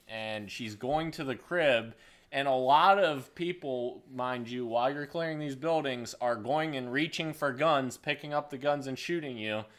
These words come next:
and you die pretty instantly. So I see her go for the crib, and I'm thinking she's going for the gun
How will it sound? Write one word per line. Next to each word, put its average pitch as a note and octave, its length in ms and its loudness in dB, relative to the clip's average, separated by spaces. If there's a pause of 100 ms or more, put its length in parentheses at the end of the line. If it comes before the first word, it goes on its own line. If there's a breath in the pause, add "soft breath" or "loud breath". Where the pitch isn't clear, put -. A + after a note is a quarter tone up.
(140)
and A2+ 160 -10
you A#2+ 100 -8
die C3+ 260 8
pretty C#3 580 -4 (160)
instantly. G#2 760 -4 (300 soft breath)
So B2 680 4
I B2+ 100 2
see F3 300 0
her F3 180 4
go D3+ 300 2
for F3+ 200 -4
the C#3+ 480 0
crib, E3+ 440 2 (300 soft breath)
and C3 140 -4
I'm C#3+ 260 4
thinking F#3 400 -4
she's D3+ 300 0
going F#3 340 6
for E3+ 160 -6
the C#3 160 -4
gun E3 520 2